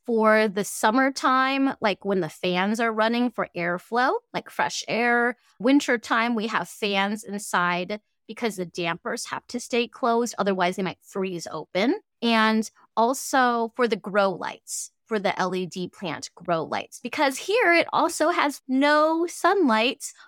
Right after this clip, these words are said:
on winter solstice, which is December twenty-first.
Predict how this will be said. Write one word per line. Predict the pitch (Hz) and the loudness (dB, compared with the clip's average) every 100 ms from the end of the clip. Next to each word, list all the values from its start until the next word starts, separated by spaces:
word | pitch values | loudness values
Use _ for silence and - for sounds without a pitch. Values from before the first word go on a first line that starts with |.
| _ - | _ -2
on | 233 254 | 2 4
winter | 269 277 262 | 4 4 0
solstice, | 262 294 330 - - 247 - | -2 -6 -6 -6 -2 -2 -2
which | 247 - | -6 -4
is | 226 220 - - | -4 -4 -8 -10
December | 196 - 226 233 226 | -10 -2 0 2 -2
twenty-first. | 214 - 220 214 208 202 208 - 220 185 - - | -4 -2 0 2 2 0 -4 -8 -8 -6 -8 -12